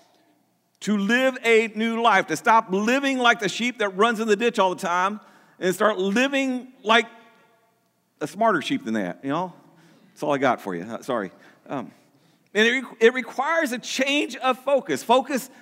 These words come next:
upward. Focus on the things above instead of on the things below. Set your hearts on things above.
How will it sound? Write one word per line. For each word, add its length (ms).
upward. 440
Focus 280
on 100
the 80
things 260
above 320
instead 380
of 80
on 120
the 80
things 460
below. 420
Set 220
your 100
hearts 600
on 340
things 500
above. 800